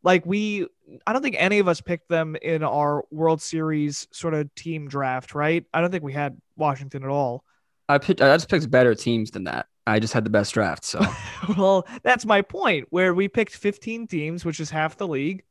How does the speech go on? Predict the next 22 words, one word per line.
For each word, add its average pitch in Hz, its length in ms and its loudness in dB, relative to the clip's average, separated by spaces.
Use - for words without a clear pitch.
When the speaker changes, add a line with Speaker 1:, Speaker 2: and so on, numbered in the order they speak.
Speaker 1:
and 165 140 -6
we 160 80 0
didn't 170 180 -4
pick 202 160 -4
Washington. 156 580 0
They 214 80 2
were 233 120 4
probably 254 340 4
within 170 220 0
the 165 100 -4
next 160 220 -2
five 156 280 0
picks, 180 420 -2
but 160 320 2
they, 156 280 -4
they 156 180 0
weren't 160 280 -2
selected. 233 520 -2
That's - 100 -8
all 151 100 -4
I'm 127 120 -10
saying. 180 360 -4